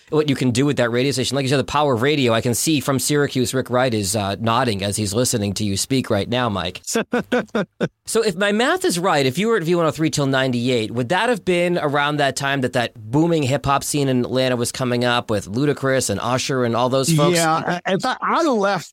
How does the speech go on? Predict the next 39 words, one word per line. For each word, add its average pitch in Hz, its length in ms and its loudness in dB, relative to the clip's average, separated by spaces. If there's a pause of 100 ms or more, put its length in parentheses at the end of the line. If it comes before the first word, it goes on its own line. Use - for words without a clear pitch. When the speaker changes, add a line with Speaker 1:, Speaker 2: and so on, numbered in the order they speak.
(160)
Speaker 2:
right 170 400 0
before 151 1040 0
it 139 180 0
really, 156 360 0
really 123 200 2
exploded. 104 520 -2 (180)
In 175 100 2
fact, 269 220 0
to 185 60 -2
be 185 80 0
honest 180 340 -2
with 185 240 -4
you, 170 340 0
uh, 147 300 0 (240)
John, 165 240 2
that 202 140 2
was 156 120 0
one 147 280 2
of 151 80 2
the 135 80 2
reasons 123 500 0
why 120 420 2
I 104 180 0
left. 98 440 -2
Speaker 1:
Really? 151 460 0 (180)
Speaker 2:
Yeah, 202 560 2
because 185 380 0
I 170 80 -2
want, 208 260 0
not 226 180 2
only 269 200 4
did 190 80 4
I - 20 2
want 165 180 2
to 147 40 0
do 147 120 0
my 143 140 4
own 139 260 2
thing, 127 600 0